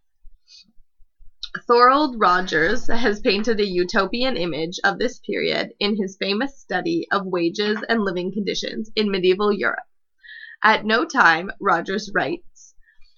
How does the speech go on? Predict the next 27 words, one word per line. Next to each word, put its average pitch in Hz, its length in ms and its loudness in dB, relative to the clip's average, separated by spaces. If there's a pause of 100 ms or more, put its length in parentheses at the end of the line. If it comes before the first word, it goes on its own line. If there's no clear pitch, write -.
(120)
were 220 240 6
wages 220 480 0
in 294 120 4
England 190 480 0
so 214 280 2
high 180 480 0
and 214 200 0
food 180 280 2
so 175 240 0
cheap. - 280 -8 (540)
Workers 294 420 2
sometimes 208 560 0
were 208 160 2
paid 180 360 -4
for 190 200 0
every 208 280 2
day 190 180 0
of 190 140 -6
the 196 100 2
year, 131 440 -2 (380)
although 208 300 4
on 196 220 0
Sunday 214 520 0
and 220 160 0
the 196 80 0
main 202 240 -2
holidays 175 640 -2